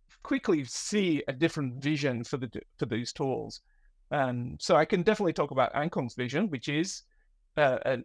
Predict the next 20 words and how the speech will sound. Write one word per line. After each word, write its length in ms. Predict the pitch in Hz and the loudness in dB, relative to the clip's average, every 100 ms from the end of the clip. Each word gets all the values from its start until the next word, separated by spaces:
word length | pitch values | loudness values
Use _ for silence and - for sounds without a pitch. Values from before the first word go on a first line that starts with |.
| - | 0
easy 320 | 196 233 226 | 2 4 2
to 120 | 214 | -2
use, 340 | 151 147 139 - | -2 -2 -4 -6
intuitive, 840 | 139 127 - 196 175 - 156 151 - _ | -8 -6 -2 0 0 2 0 0 -4 _
but 260 | - 311 - - - _ | 8 8 8 0 -20 _
powerful, 600 | 185 165 139 - 135 120 _ _ _ - | 2 4 4 0 0 0 _ _ _ -4
uh, 80 | 139 117 | -4 0
general 380 | 170 170 170 | 4 6 4
purpose 380 | 160 151 131 135 | 2 0 -2 -4
corpus 360 | - 135 - 131 | -2 -2 -2 -2
analysis 440 | 135 120 - 120 - | 0 -2 -4 -8 0
toolkit 360 | 220 214 214 - | 0 2 0 -2
for 340 | - 190 160 151 | -2 4 6 6
multiple 580 | 151 143 - 131 131 113 | 2 0 -2 -2 0 0
languages 580 | 110 117 117 - - - _ _ _ _ _ | -2 -4 -6 -8 -10 -16 _ _ _ _ _
across 600 | - - - 151 135 - - _ _ _ _ - _ | -4 -2 4 6 6 0 -10 _ _ _ _ -20 _
all 300 | 156 147 135 | 6 6 6
the 140 | 127 127 | 4 4
operating 420 | - 117 113 117 | 4 2 2 -2
systems. 520 | - - 117 143 - | -4 -6 -8 -10 -14